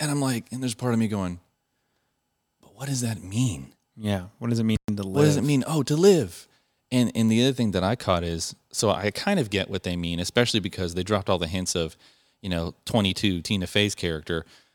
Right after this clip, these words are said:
Speaker 1: you know, she found joy in eating the slice of pizza. She found joy in the little, you know, pine cone seed that fell out of the sky.
Speaker 2: Right.
Speaker 1: She found joy in listening to music, and,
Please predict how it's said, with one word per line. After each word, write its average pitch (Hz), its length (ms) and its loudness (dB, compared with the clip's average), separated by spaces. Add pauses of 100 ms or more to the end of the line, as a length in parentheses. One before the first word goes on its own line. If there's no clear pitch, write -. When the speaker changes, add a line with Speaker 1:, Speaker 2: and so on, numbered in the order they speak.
(120)
Speaker 1:
you 92 80 -6
know, 82 140 0
she - 240 0
found 98 480 0
joy 90 480 2
in 82 280 -6
eating 90 200 -2
the 85 80 -4
slice 85 300 -4
of 82 100 -10
pizza. - 400 -8 (100)
She 107 160 -2
found 92 260 -2
joy 92 460 -2
in 87 100 -8
the 87 100 -8
little, 87 300 -4 (300)
you 95 80 -10
know, 85 160 -4
pine 101 340 -4
cone 87 260 -6
seed 85 320 -6
that - 120 -4
fell 85 300 -2
out 85 100 -8
of 78 80 -10
the - 80 -6
sky. 101 300 0
Speaker 2:
Right. 101 100 -2
Speaker 1:
She 107 100 0
found 90 280 -2
joy 90 240 -2
in 87 160 -4
listening 87 360 -6
to 85 60 -6
music, 87 500 -2
and, 80 220 -4